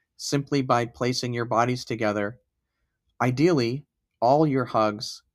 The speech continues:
feel energetically clean with no sense of obligation to do more. You may just allow the loving touch to be a renewing contact.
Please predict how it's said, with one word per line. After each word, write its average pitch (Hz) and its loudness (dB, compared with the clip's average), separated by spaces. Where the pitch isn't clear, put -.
feel 127 0
energetically 127 -2
clean 131 -4
with 123 -4
no 131 0
sense 139 -2
of 131 -2
obligation 127 -2
to 113 -12
do 120 -8
more. 117 -2
You 131 6
may 131 4
just 135 0
allow 127 4
the 123 -2
loving 123 2
touch - 0
to - -10
be 127 -2
a 120 0
renewing 127 0
contact. 135 -4